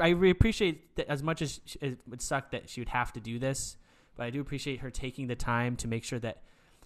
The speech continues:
her checking how careful she is with her language, just making sure that there is nothing getting in the way of these stories, nobody coming in to muddy the waters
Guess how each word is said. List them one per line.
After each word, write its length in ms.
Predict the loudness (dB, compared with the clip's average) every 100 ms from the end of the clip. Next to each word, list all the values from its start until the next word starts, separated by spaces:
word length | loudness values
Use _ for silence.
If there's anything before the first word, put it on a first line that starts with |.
| _ _ _ _ _ -14
her 200 | -12 -12 _ _
checking 600 | 0 0 2 -2 -2 -8 -12 -18 -20 _ _ _ _ _
how 180 | -6 -6
careful 380 | -2 2 4 4
she 200 | 2 2 4
is 140 | 4
with 140 | 2
her 140 | 2 2
language, 560 | 2 2 0 -2 -4
just 340 | -6 -6 -6 -6
making 320 | -4 -4 -6
sure 260 | -8 -6 -6
that 280 | -6 -8 -12 _ _ _ _
there 180 | -8 -8
is 320 | -4 -6 -6 -10
nothing 500 | -8 -4 -2 -2 0
getting 260 | 2 2
in 80 | 0
the 80 | 0
way 220 | -2 -2
of 140 | -4 -4
these 160 | -4
stories, 640 | -2 0 0 0 -2 -4 -10 -16 -16 -6
nobody 280 | -4 -4
coming 360 | 2 2 2 0
in 240 | 0 -2 -4
to 220 | -6 -6
muddy 380 | -6 -2 0 0
the 100 | 0
waters 680 | -2 -2 -2 -4 -4 -6 -8